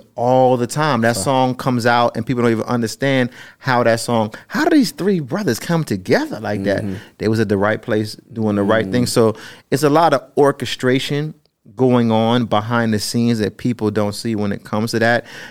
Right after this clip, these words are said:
Speaker 1: That's why it's an art. You know what I'm saying? Everybody think they can just, like, get a studio or get a house or get this and put this in there. It's an art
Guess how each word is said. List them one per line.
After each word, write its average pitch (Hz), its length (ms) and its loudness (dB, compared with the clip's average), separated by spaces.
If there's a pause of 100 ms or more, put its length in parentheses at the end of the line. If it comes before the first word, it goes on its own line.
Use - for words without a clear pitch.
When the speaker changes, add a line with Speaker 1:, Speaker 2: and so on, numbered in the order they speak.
Speaker 1:
That's 147 140 0
why 135 300 4
it's 139 140 0
an 110 100 -2
art. - 380 -2 (100)
You 113 80 -4
know 117 40 2
what 113 40 2
I'm 113 60 0
saying? 113 140 2
Everybody 120 280 2
think 117 160 -2
they 110 80 2
can 110 100 0
just, 107 160 -2
like, 101 260 -2 (400)
get 117 140 2
a 110 100 4
studio 113 680 2
or 104 260 2 (220)
get 120 120 -4
a 110 60 -2
house 110 520 -2
or 110 40 2
get 113 220 0
this 120 180 0
and 107 120 -2
put 120 200 0
this 117 220 -2
in 117 140 0
there. 113 320 0 (340)
It's - 200 -4
an 113 120 -2 (160)
art 123 400 0